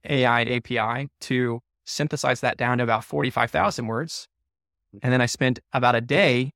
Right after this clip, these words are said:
manually reading it all, making sure it made logical sense, making edits, things like that. But it was a lot less than I thought I'd need to do. And it's basically just summarizing what I already come up with, my already created output.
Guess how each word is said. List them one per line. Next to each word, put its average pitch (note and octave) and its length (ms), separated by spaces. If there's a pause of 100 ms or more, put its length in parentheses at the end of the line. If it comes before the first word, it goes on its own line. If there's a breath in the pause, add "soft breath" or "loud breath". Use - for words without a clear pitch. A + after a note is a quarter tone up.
manually C#3+ 480
reading F#3 320
it C3 80
all, B2 340 (160)
making C3+ 200
sure C#3 180
it A#2+ 60
made B2+ 140
logical B2+ 340
sense, C3+ 440
making B2+ 300
edits, B2+ 500 (100)
things C#3+ 140
like C3 120
that. B2+ 200
But A#2+ 100
it A#2+ 60
was - 200 (260)
a C3 80
lot C#3+ 220
less C#3+ 280 (240)
than C#3 100
I B2 100
thought C3 160
I'd B2+ 100
need A#2+ 120
to A#2 60
do. E3 240
And B2+ 80
it's - 200 (440)
basically E3 280
just C#3+ 140
summarizing C#3+ 400
what B2 80
I B2 100
already B2+ 200
come B2+ 220
up F#3 140
with, A#2+ 140
my B2 160
already C3 280 (180)
created B2+ 300
output. C3 360